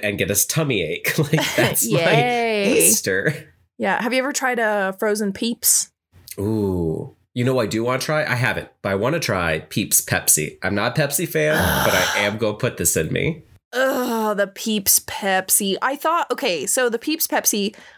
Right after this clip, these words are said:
Speaker 2: I did not think that the Peeps Pepsi was real. I thought it was just, like,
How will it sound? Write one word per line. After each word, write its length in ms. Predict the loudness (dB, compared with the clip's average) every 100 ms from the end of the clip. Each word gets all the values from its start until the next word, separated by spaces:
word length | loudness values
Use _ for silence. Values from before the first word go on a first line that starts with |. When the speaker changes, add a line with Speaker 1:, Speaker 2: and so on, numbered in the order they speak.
| _ _ _ _ _ -4
Speaker 2:
I 100 | -2
did 220 | 0 0
not 280 | 0 0 -2
think 520 | -2 0 0 -4 -10 -6
that 120 | -4
the 80 | -2
Peeps 340 | -2 0 -2
Pepsi 440 | 0 0 0 0
was 160 | 0 -2
real. 400 | 0 0 0 0
I 120 | 0
thought 200 | 0 0
it 60 | 0
was 120 | -2
just, 240 | -2 0 2
like, 360 | 2 -2 -6